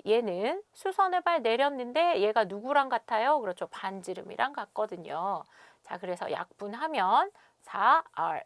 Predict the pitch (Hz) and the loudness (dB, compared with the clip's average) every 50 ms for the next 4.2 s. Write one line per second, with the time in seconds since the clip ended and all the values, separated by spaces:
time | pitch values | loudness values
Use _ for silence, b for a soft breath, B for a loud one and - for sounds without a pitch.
0 | - - 170 - - 285 285 285 208 175 151 - - - - - _ _ b b | -8 -12 -10 -6 -4 -4 -2 -4 -4 -8 -10 -16 -16 -18 -20 -20 _ _ b b
1 | b b b b b b b - 247 262 262 - 302 311 302 285 247 208 196 208 | b b b b b b b 2 2 2 4 4 4 6 6 6 6 4 2 4
2 | 247 302 349 339 - 370 349 349 339 349 339 330 - 349 320 320 - - 240 269 | 4 4 4 2 0 -2 -4 0 2 2 2 4 6 6 6 6 6 4 4 4
3 | 294 302 311 269 - 269 269 269 277 - - - 262 269 262 - 233 214 202 175 | 4 2 0 -4 -4 -4 -4 -4 -6 -6 -4 -2 -2 -2 0 -2 -2 -2 -2 -4
4 | 170 190 247 330 | 0 0 0 0